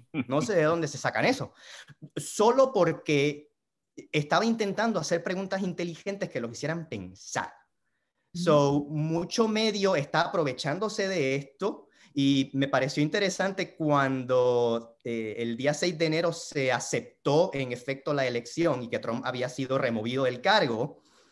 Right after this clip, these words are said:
Speaker 1: eh, hubo una protesta por los televidentes de la cadena Fox. Y yo digo, "Pero están reportando la verdad, el tipo se tiene que ir.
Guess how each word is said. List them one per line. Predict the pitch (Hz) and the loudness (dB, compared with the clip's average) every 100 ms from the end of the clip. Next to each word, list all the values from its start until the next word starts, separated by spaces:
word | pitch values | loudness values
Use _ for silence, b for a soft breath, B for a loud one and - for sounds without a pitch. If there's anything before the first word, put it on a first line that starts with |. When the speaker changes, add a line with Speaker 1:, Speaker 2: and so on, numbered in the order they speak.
| b b b _ _ - | b b b _ _ -2
Speaker 1:
eh, | 139 131 131 | 2 2 2
hubo | 147 143 | 2 2
una | 220 220 | 2 0
protesta | 190 - 202 226 254 262 | -2 -2 -4 -4 -6 -2
por | 180 160 | -2 0
los | 151 | -2
televidentes | - 143 135 127 135 160 220 | -2 -2 -2 -2 -4 -2 -2
de | 185 | -2
la | 147 | -2
cadena | 131 202 | -2 -4
Fox. | 196 - 247 - - - - _ _ _ _ _ _ _ _ _ _ _ _ | -6 0 0 -2 -14 -16 -16 _ _ _ _ _ _ _ _ _ _ _ _
Y | 143 | -2
yo | 139 | 0
digo, | 151 175 170 | 0 0 0
"Pero | 135 | -2
están | - 151 | 0 -2
reportando | 156 - 170 - 294 | 0 0 0 2 2
la | 180 156 | 6 6
verdad, | 143 139 294 427 | 6 4 2 2
el | 139 135 | 2 0
tipo | 151 190 | -2 0
se | 190 | 2
tiene | 190 202 | 2 2
que | 147 | 2
ir. | 294 302 - | 4 2 -4